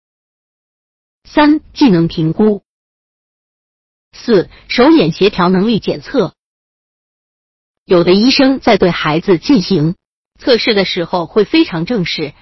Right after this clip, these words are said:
也有一些医生可能只是会观察你的孩子，接着再跟你进行沟通，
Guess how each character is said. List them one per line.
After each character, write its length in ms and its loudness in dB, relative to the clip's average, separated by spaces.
也 160 2
有 120 2
一 140 -4
些 180 0
医 160 -6
生 300 -2
可 180 -6
能 160 -4
只 140 -8
是 160 -4
会 180 -2
观 220 -2
察 180 -6
你 140 -4
的 80 -10
孩 280 -10
子， 280 -8
接 220 0
着 160 -2
再 160 -2
跟 240 0
你 120 -2
进 160 -2
行 180 -4
沟 180 0
通， 320 -6